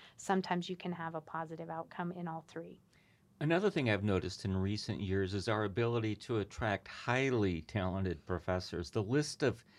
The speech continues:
Speaker 2: P H D programs in which our faculty have studied is very impressive,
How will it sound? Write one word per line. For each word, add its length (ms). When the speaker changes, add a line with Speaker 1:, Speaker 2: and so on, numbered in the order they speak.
Speaker 2:
P 220
H 140
D 160
programs 640
in 140
which 220
our 140
faculty 680
have 160
studied 680
is 500
very 400
impressive, 680